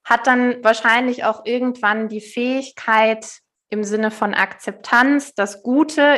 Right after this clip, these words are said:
in diesem schlechten, bösen Chaos zu sehen, klingt manchmal auch sehr verrückt, kann aber <laughs> durchaus wirksam sein und lässt sich eben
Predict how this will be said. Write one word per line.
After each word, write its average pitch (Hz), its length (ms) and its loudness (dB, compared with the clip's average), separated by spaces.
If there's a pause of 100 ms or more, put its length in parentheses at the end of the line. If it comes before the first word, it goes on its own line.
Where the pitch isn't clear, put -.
in 254 240 0
diesem 254 580 -4
schlechten, 247 720 -4
bösen 247 400 -4
Chaos 240 500 2
zu - 160 -16
sehen, 240 400 -2
klingt 226 320 -8
manchmal 208 420 -4
auch 208 100 0
sehr 208 200 -2
verrückt, 214 500 -2
kann 247 280 2
aber 208 280 2
<laughs> 208 80 -12
durchaus 220 640 0
wirksam 196 520 -4
sein 208 460 0 (600)
und 220 480 0 (600)
lässt 233 320 2
sich 247 200 -10
eben 247 520 -4